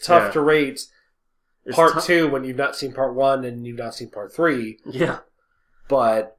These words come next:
Speaker 2: I mean, if I have to throw a number out here, I guess I would throw a five.
Speaker 1: Relative, uh, the middle of the road?
Speaker 2: Yeah, I mean
Speaker 1: Do you think seeing the third one, depending on how good or bad it is, would that change your rating here?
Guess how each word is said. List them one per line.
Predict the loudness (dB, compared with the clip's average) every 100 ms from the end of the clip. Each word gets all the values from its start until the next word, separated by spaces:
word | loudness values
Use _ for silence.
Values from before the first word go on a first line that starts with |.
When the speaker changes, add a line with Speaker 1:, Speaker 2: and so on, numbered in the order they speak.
| _
Speaker 2:
I | -8
mean, | -6
if | -4 -2
I |
have | -2 -4
to | -8
throw | -2 0
a | 2
number | 0 2 2
out | 2
here, | -2 -2
I | 0 -2 -6 _
guess | -2 -2 -2 -4 -8
I | -6
would | -6 -10
throw | -12 -6 -6 -6
a |
five. | -12 -14 -8 -6 -6 -10 -16 _ _ _ _ _ _ _ _
Speaker 1:
Relative, | -14 -14 -12 -10
uh, | -12 -12
the | -10
middle | -4 -4 -4
of |
the | -6
road? | -4 -6 -8 _ _ _
Speaker 2:
Yeah, | 0 4 4
I | 4
mean | 0 -2 -4 -8 -12 _
Speaker 1:
Do | -4
you | 0
think | 2 0
seeing | 0 -2 -2
the | -2 -4
third | -4 2 4 6
one, | 4 2 0 -6 -10 -14 _
depending | -2 0 0
on | 0
how | -4
good | -4
or | -4
bad | -4 -4
it | -4
is, | -6 -10 _ _ _ -8
would | -4 -2
that | -2
change | -4 -6 -6
your | -6
rating | -4 -4 -6
here? | -12 -16 -20